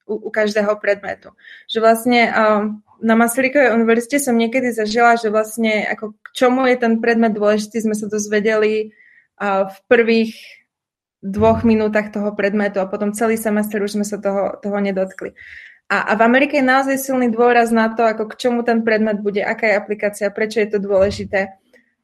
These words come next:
A, a ja som napríklad zažila, že, a,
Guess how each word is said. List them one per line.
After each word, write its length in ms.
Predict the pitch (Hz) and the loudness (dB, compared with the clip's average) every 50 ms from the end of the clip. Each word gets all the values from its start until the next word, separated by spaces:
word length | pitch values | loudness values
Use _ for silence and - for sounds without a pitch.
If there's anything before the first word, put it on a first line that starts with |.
| _ | _
A, 460 | _ 202 202 196 196 190 190 185 - - | _ 0 2 2 2 2 0 0 -2 -4
a 80 | - - | 0 2
ja 120 | 214 220 226 | 2 2 2
som 180 | 220 226 240 | 2 0 -2
napríklad 300 | 226 226 240 247 247 226 | -2 -2 0 0 0 2
zažila, 340 | 214 226 220 214 247 233 226 | 2 0 0 2 4 4 4
že, 380 | 226 220 220 220 214 214 208 196 | 4 4 2 2 2 4 2 2
a, 380 | - 196 202 202 196 196 202 | 0 0 0 0 0 0 0